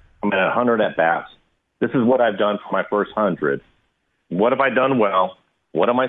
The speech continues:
struggling with? What do I have to do to move forward? And I start to watch the move forward part of it. You mentioned Ty and J P. Julio is a great example of the struggles he had early,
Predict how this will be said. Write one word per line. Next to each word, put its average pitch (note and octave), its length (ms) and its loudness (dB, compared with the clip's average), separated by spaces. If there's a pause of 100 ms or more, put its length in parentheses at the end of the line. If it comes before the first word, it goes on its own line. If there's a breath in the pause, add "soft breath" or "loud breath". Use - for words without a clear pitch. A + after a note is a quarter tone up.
struggling G2 480 0
with? F#2 160 0 (140)
What G2+ 100 -2
do G#2 120 2
I G2+ 100 4
have G2+ 140 2
to G2 40 -6
do G2+ 200 -2
to F#2+ 100 -2
move F#2 180 -2 (160)
forward? D2+ 420 -2
And G2 80 -2
I B2 100 2
start A#2+ 200 -2
to A#2 80 0
watch G2+ 220 2 (100)
the G2+ 60 -4
move F#2+ 220 0 (180)
forward F2 440 0
part E2+ 220 2
of B1 140 0
it. A#1+ 100 -4 (360 loud breath)
You G2 80 0
mentioned A2 360 0
Ty F2+ 340 2
and E2+ 160 0
J F#2 200 2
P. E2+ 340 0 (460)
Julio C3 360 2
is G2 80 -4
a F2+ 40 -6
great G2 220 -2
example F2+ 520 -2
of D2 80 -4 (1300)
the G#2 100 -4
struggles C3+ 320 0
he B2 120 2
had A#2 140 2
early, G2+ 520 -2